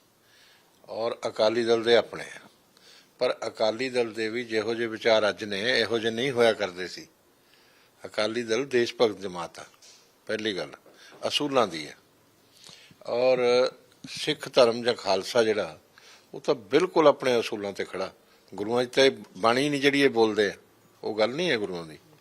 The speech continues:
ਔਰ ਮੈਂ ਇਹ ਸਮਝਦਾ ਵੀ ਇਹਦੇ ਨਾਲ ਇਹ ਸਿੱਖੀ ਦੀ ਵੀ ਪ੍ਰੈਸਟੀਜ ਲੋਅਰ ਕਰਨ ਦੀ ਕੋਸ਼ਿਸ਼ ਕਰਦੇ ਆ। ਸਿੱਖੀ ਦੇ ਜਿਹੜੀਆਂ ਸੰਸਥਾਵਾਂ ਨੇ, ਇੰਸਟੀਟਿਊਸ਼ਨਜ਼ ਨੇ ਜਿਹੜੇ, ਉਹਨਾਂ ਦੇ। ਔਰ ਜਿਸ ਤਰ੍ਹਾਂ ਨਾਲ ਇਹਨਾਂ ਨੇ,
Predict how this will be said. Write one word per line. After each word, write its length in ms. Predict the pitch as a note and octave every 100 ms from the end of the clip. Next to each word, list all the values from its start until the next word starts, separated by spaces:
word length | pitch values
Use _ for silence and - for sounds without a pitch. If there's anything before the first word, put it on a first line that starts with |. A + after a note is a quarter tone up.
| _ _ _ - - - - _ _ -
ਔਰ 240 | B2+ C#3 C#3 C#3 C#3 C#3 - G#2+
ਮੈਂ 360 | A2+ A#2+ C#3
ਇਹ 140 | C#3+ C#3
ਸਮਝਦਾ 440 | - B2 C3 C3+
ਵੀ 180 | C#3 C#3
ਇਹਦੇ 160 | C3 C#3
ਨਾਲ 320 | A#2+ A2+ A#2
ਇਹ 340 | G2 G#2 A#2+
ਸਿੱਖੀ 580 | A#2 - - - - E3
ਦੀ 160 | C3 A2+
ਵੀ 400 | G#2+ A2+ A#2+ - - - - - - - -
ਪ੍ਰੈਸਟੀਜ 640 | A#2 A#2 - A#2+ B2 A#2 G2+
ਲੋਅਰ 300 | G#2 C#3 C#3
ਕਰਨ 300 | C3 A2+ A2+
ਦੀ 80 |
ਕੋਸ਼ਿਸ਼ 320 | G#2+ G2+ - -
ਕਰਦੇ 280 | F2 F2
ਆ। 40 | F#2+
ਸਿੱਖੀ 420 | - - - A#2+
ਦੇ 120 | A2+
ਜਿਹੜੀਆਂ 240 | A2 A2+ G#2+
ਸੰਸਥਾਵਾਂ 640 | - G#2 - G#2+ A2 G#2+
ਨੇ, 120 | E2 - _ _ -
ਇੰਸਟੀਟਿਊਸ਼ਨਜ਼ 600 | A#2+ - - B2 B2 G#2+
ਨੇ 160 | F2 E2
ਜਿਹੜੇ, 220 | D2+ D2 - - - - -
ਉਹਨਾਂ 260 | G2+ A2 D#3+
ਦੇ। 100 | B2+ _ _ _ - - - - - -
ਔਰ 460 | A#2+ B2 B2 B2 A#2+
ਜਿਸ 260 | A2 A#2
ਤਰ੍ਹਾਂ 240 | - D3 C#3
ਨਾਲ 260 | C3 C3
ਇਹਨਾਂ 200 | B2+ B2+
ਨੇ, 480 | B2+ B2+ B2 B2